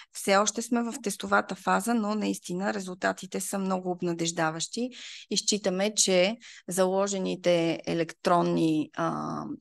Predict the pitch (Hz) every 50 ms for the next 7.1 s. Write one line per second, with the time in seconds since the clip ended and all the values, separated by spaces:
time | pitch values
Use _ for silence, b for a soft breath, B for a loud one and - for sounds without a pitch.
0 | _ - - - 135 - - - - - - - - - - 190 190 185 175 185
1 | 190 185 - - 196 185 180 170 - 175 - - 170 156 - 156 - - - -
2 | 175 170 175 165 165 - - - - - 175 170 165 165 185 214 247 254 240 -
3 | 247 254 262 B B B B B B - - - - - 180 180 185 196 202 196
4 | 180 185 226 - - - - - 190 170 170 180 180 185 196 208 208 180 180 175
5 | - 180 175 170 170 165 - - 226 240 240 - - 202 170 180 185 190 190 185
6 | - - 196 190 185 180 180 185 185 - 220 202 190 190 - 185 185 180 185 185
7 | 208 226